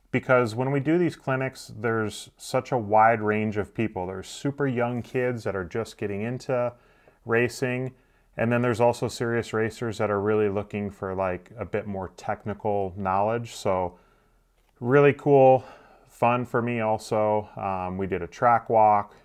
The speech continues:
We did a bunch of Q and A sessions. We did some, uh, track time where we kinda split the group into three groups of eight and then did, um,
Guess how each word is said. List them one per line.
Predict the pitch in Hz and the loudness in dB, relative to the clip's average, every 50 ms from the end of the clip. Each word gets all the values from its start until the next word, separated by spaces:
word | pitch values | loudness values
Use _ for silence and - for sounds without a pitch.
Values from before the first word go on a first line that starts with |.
| _ - | _ -14
We | - 104 101 98 98 95 95 92 87 85 | -10 -8 -8 -6 -6 -6 -6 -8 -8 -6
did | - 104 95 | -6 -6 -6
a | 92 | -4
bunch | 85 98 98 95 - - | -6 -6 -8 -6 -8 -12
of | 92 _ | -14 _
Q | - - 101 98 | -8 -8 -6 -6
and | 98 104 | -4 -4
A | 104 107 107 104 | -4 -6 -6 -6
sessions. | - - 104 101 98 - - 107 101 104 101 101 98 95 - - | -6 -4 -4 -4 -4 -4 -8 -8 -8 -8 -6 -8 -10 -12 -12 -12
We | 95 87 | -12 -8
did | 87 95 90 87 - | -8 -8 -8 -8 -12
some, | - - 101 90 87 90 85 82 - _ _ _ _ _ _ _ _ - | -10 -8 -6 -6 -6 -8 -10 -12 -14 _ _ _ _ _ _ _ _ -12
uh, | - 85 85 80 78 76 - | -8 -8 -8 -8 -8 -10 -12
track | - - 120 107 107 104 - | -4 0 2 2 2 2 -2
time | - 117 104 104 104 104 104 101 92 | -2 -2 0 0 0 0 -2 -4 -2
where | 92 92 90 90 87 87 | -2 -2 0 0 0 -2
we | 87 90 90 | -2 -4 -6
kinda | - 104 92 87 85 | -6 -6 -6 -6 -8
split | - - - - 107 101 104 - | -12 -12 -6 -2 -2 -2 -2 -4
the | 101 | -8
group | 82 87 95 101 101 98 - | -6 -2 -2 -2 -2 -2 -4
into | 95 92 90 90 - - 92 87 87 87 82 - | -6 -6 -6 -8 -8 -6 -4 -4 -4 -6 -6 -10
three | _ - 95 98 101 90 | _ -14 -8 -8 -8 -8
groups | 85 95 95 95 92 - - | -6 -6 -6 -6 -6 -8 -10
of | 87 80 98 | -8 -4 -2
eight | 104 120 127 127 - _ _ _ _ _ _ _ _ _ _ _ _ _ - | -2 0 -2 -2 -4 _ _ _ _ _ _ _ _ _ _ _ _ _ -12
and | 98 95 95 | -10 -8 -6
then | 98 98 95 95 90 85 | -4 -4 -4 -4 -6 -4
did, | 95 92 95 95 92 92 90 95 | -4 -2 -2 -2 -2 -4 -4 -6
um, | 92 90 87 87 87 87 85 85 85 82 82 92 | -6 -6 -6 -6 -6 -6 -8 -10 -12 -14 -16 -18